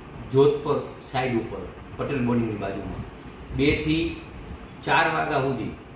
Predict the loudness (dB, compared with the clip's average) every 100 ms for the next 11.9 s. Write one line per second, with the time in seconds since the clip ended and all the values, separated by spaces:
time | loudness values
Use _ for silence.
0 | -16 -10 -4 2 2 2 2 0 0 -2
1 | -4 -10 -12 -14 -14 -12 -2 2 2 2
2 | -2 0 2 2 2 -2 0 0 0 4
3 | 4 4 0 -4 -12 -8 -2 4 4 4
4 | 0 2 4 4 4 2 2 0 2 4
5 | 4 4 4 0 0 0 -2 -6 -6 -2
6 | 0 0 0 -4 -4 -4 -6 -10 -12 -2
7 | 4 6 6 4 4 4 4 4 4 4
8 | 4 2 2 -2 0 2 2 0 -8 -14
9 | -4 0 2 4 4 0 -4 -10 -10 -2
10 | 2 4 2 2 4 4 4 2 2 0
11 | -4 -8 -2 2 4 2 -2 -4 -6